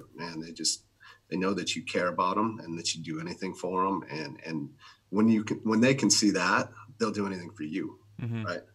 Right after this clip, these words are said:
Speaker 2: Mm-hmm. Yeah,
Speaker 1: You
Speaker 2: that's
Speaker 1: know,
Speaker 2: really
Speaker 1: it's
Speaker 2: important. Those are great points.
Speaker 1: Yeah.
Speaker 2: All, all, all three of those points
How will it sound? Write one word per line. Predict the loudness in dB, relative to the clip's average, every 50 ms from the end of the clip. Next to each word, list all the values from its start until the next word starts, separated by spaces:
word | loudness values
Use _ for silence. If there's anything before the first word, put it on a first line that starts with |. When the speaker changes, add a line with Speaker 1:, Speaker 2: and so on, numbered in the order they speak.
| _ _ _ -8
Speaker 2:
Mm-hmm. | -6 -4 -4 -4 -6 -10 -16 -20 -20 _ _ _ _ _ _
Yeah, | -2 0 2
Speaker 1:
You | 2
Speaker 2:
that's | 0 0 0
Speaker 1:
know, | 2
Speaker 2:
really | 4 4 4
Speaker 1:
it's | 4 2
Speaker 2:
important. | 2 0 0 0 0 0 0 0
Those | 0 2 2
are | 2 2
great | 4 2 2 2 2
points. | 2 0 2 2 2 2
Speaker 1:
Yeah. | 2 2
Speaker 2:
All, | 2
all, | 2 2 2 2
all | 2 4 2 2
three | 2 2 0 2
of | 4 2
those | 2 0
points | 0 -2 -2 -2 -2 -2 -6 -8